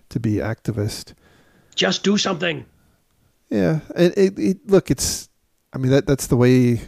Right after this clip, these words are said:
Speaker 1: that's the way the, the world goes. Hopefully the just do something turns into something useful.
Speaker 2: I hope so. I just,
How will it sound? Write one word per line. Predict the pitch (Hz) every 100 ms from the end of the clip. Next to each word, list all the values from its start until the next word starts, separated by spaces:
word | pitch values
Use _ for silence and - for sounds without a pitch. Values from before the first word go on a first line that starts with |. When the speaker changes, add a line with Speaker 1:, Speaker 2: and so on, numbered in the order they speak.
| - _
Speaker 1:
that's | - 117
the | -
way | 120 113
the, | 117 107 101 117 _
the | 196 113
world | 117 107 -
goes. | 131 127 110
Hopefully | - 127 - 127 123 117 - - _ _ _ _ _ _ -
the | 143
just | 113 135 123 -
do | 131
something | - 127 - 117
turns | 117 127 120
into | 131 113
something | - 120 123 113 110
useful. | 107 120 - - 113 _ _ _ _ _ _ _ _ _ _ _ _ _ _ _ _ _ _ _ _ _ _ _ _ -
Speaker 2:
I |
hope | 196 254
so. | 180 - _ _ _ _
I | 127
just, | 127 131